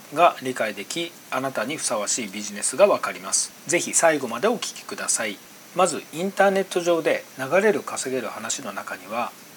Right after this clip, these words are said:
三ヶ月で百万円稼ぐ方法、自宅にいながら初年で年収一千万円、働かずに年収一億円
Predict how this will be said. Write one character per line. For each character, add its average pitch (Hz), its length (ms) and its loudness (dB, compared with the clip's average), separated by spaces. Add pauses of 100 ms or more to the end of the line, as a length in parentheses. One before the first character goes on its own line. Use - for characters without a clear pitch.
三 202 280 -4
ヶ 208 120 2
月 202 280 0
で 113 100 -4
百 - 260 -10
万 139 120 -2
円 143 80 -4
稼 127 280 -4
ぐ 107 80 -10
方 107 240 -12 (140)
法、 101 180 -10 (440)
自 135 120 -8
宅 160 220 0
に 185 120 -2
い - 20 -4
な 175 100 0
が 165 80 6
ら 190 240 6
初 - 140 -4
年 123 200 -6
で 160 160 0
年 113 200 -10
収 - 160 -6
一 151 100 -4
千 151 240 -2
万 139 120 0
円、 - 80 -8 (380)
働 196 380 4
か 196 80 8
ず 175 140 0
に 208 160 -2
年 233 180 -8
収 - 140 -6
一 120 200 -6
億 147 160 -2
円 123 100 -2